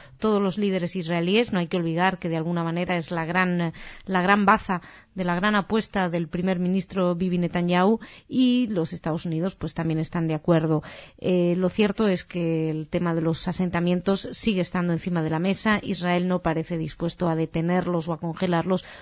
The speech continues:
como Estados Unidos exige. Exige Estados Unidos y exige la hoja de ruta que pretenden volver a poner en marcha. De todos modos, parece que el, las buenas intenciones se han apoderado de la, de la zona.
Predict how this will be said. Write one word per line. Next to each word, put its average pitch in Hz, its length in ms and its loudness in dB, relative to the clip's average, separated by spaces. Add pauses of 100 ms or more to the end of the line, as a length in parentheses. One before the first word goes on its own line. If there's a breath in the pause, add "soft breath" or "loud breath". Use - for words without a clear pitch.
como 202 180 -2
Estados 175 380 -2
Unidos 165 420 0
exige. 202 560 0 (260 loud breath)
Exige 175 360 -4
Estados 202 360 0
Unidos 185 320 0
y 190 40 -6
exige 170 360 -6
la 160 140 0
hoja 170 240 0
de 180 80 4
ruta 233 400 4 (360 loud breath)
que 196 280 4
pretenden 196 680 0
volver 175 300 2
a 185 100 0
poner 175 360 0 (340 loud breath)
en 202 160 4
marcha. 151 400 0 (460 loud breath)
De 226 220 4
todos 277 340 4
modos, 185 460 2
parece 202 420 0
que 196 340 2
el, 180 600 -2
las 175 180 0
buenas 226 320 0
intenciones 214 520 -2
se 220 100 -2
han 208 80 0
apoderado 196 640 4
de 185 100 2
la, 165 340 0
de 170 140 -4
la 160 120 0
zona. 233 420 2